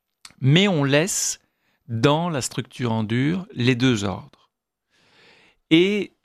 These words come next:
à ce moment-là, il y a eu déjà des, des échanges de politesse entre, entre, en particulier Bailly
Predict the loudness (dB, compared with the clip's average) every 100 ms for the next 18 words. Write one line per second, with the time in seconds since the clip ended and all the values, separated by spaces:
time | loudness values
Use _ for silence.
0 | _ _ _ _ _ -2 -2 0 0 2
1 | 2 2 0 -2 -4 -8 _ _ _ _
2 | 0 2 2 0 2 2 2 0 -2 -2
3 | 0 -2 -2 -4 -6 -12 -18 -20 _ _
4 | _ _ _ -2 0 2 2 0 0 -2
5 | 0 0 0 2 2 2 0 -4 -6 -4
6 | 0 0 2 -2 -2 -2 2 2 0 -4
7 | -6 0 0 0 -2 -2 -4 -6